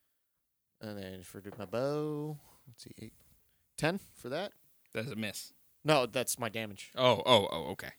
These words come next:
Speaker 1: Ten on that one. And then nineteen.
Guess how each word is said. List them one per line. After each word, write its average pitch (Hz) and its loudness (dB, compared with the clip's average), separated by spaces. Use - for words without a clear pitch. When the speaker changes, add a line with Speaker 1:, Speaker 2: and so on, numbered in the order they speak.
Speaker 1:
Ten 123 -6
on 117 -8
that 117 -6
one. 120 -8
And 104 -10
then 98 -8
nineteen. 101 -8